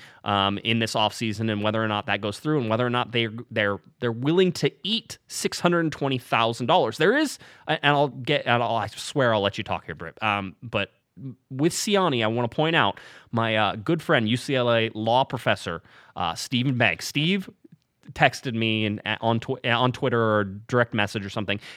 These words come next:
and said that the Galaxy, if they wanted to, could eat six hundred twenty thousand dollars in salary, and it would not have any effect on the salary cap, but they would have to pay that money out of their own pockets.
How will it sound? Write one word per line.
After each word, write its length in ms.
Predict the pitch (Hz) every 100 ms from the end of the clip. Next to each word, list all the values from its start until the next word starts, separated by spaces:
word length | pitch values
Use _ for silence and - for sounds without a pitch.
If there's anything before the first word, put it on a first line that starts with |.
| -
and 120 | 123
said 200 | 147 117
that 100 | 120
the 80 | 120
Galaxy, 420 | 139 185 180 208
if 80 | 185
they 120 | 208
wanted 280 | 175 139 110
to, 160 | 113
could 360 | - - 208 233 -
eat 360 | 226 - - - _
six 340 | - - 175 -
hundred 240 | 147 127
twenty 180 | 151 131
thousand 320 | 123 117 120
dollars 320 | 113 104 101
in 80 | 101
salary, 420 | 110 101 95 92 -
and 120 | 110
it 80 | 110
would 160 | 120 113
not 240 | 120 113
have 240 | - 117 -
any 240 | 123 151 175
effect 340 | - 139 -
on 80 | 110
the 60 |
salary 400 | 104 160 156 113
cap, 260 | 95 80 - - -
but 120 | 143
they 120 | 135 123
would 260 | 127 170
have 220 | 139 135
to 80 | -
pay 280 | - 139 123
that 220 | 113 120
money 300 | 131 113 107 -
out 140 | 110
of 140 | 104
their 200 | 101 101
own 200 | 110 110
pockets. 580 | 101 104 - - - -